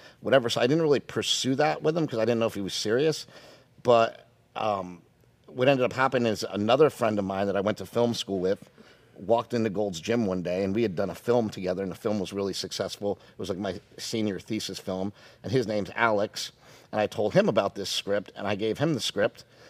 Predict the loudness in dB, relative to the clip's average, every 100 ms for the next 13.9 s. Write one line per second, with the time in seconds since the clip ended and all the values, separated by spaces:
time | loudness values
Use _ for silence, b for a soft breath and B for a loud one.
0 | b _ -4 2 4 4 2 -2 -12 _
1 | -8 -6 -4 -4 -8 -14 _ _ _ _
2 | _ -16 -12 -4 0 0 0 0 0 0
3 | 0 0 0 -4 -4 -6 -12 -12 -8 -2
4 | 0 2 2 0 -4 0 0 0 -8 -2
5 | -2 0 -2 -2 -6 B B B B _
6 | -4 -2 6 8 8 6 0 _ _ _
7 | _ -8 -4 2 2 2 2 2 -2 -2
8 | -2 0 0 0 0 2 2 2 4 4
9 | 2 -8 -6 -2 -2 0 0 2 2 2
10 | 2 2 2 0 b b -8 -4 0 2
11 | 2 0 0 0 2 2 4 6 6 2
12 | -6 b b b 0 2 2 -2 -4 -4
13 | -2 0 0 -4 2 2 2 -2